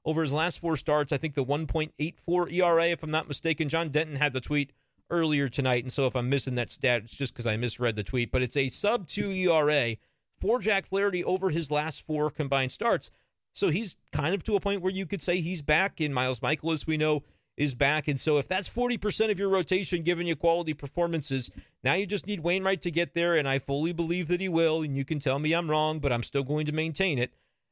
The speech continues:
Uh, Jordan Montgomery is another guy that they are definitely, definitely, definitely going to need to get going. I may have, uh, in-,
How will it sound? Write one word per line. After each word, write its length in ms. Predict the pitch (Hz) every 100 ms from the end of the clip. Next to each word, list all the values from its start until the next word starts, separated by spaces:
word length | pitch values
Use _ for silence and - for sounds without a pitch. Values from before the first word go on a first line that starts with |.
| _ -
Uh, 160 | 127 117
Jordan 240 | 170 175
Montgomery 520 | 160 139 151 139 104
is 120 | 104
another 240 | 123 131 120
guy 180 | 120 117
that 140 | 110
they 100 | 117
are 80 | 110
definitely, 500 | - 135 143 131 117
definitely, 300 | 131 123 113
definitely 320 | 135 123 113
going 180 | 117 117
to 60 |
need 240 | 113 117 104
to 160 | 117
get 240 | 107 110 -
going. 380 | 131 117 104 95 _ _
I 80 | 120
may 140 | 180
have, 280 | 180 113 123
uh, 400 | 120 113 107 98 - _ _ _ _ _ _ _ _
in-, 160 | 156